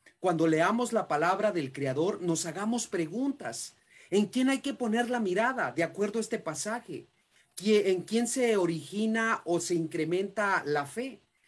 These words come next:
¿Cuál fue el gozo? Y este es importante que durante este repaso de la escuela sabática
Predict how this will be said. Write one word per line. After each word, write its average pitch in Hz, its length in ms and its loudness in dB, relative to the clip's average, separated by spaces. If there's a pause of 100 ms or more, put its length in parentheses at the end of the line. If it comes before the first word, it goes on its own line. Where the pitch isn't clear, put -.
(340)
¿Cuál 214 380 4
fue 226 420 2
el 170 240 2
gozo? 226 680 4
Y 180 180 0
este 220 200 2
es 240 120 -4
importante 208 580 -2
que 208 140 -2
durante 156 380 0
este 185 440 2
repaso 147 480 -2
de 180 120 -2
la 139 80 0
escuela 165 340 -2
sabática 170 800 -2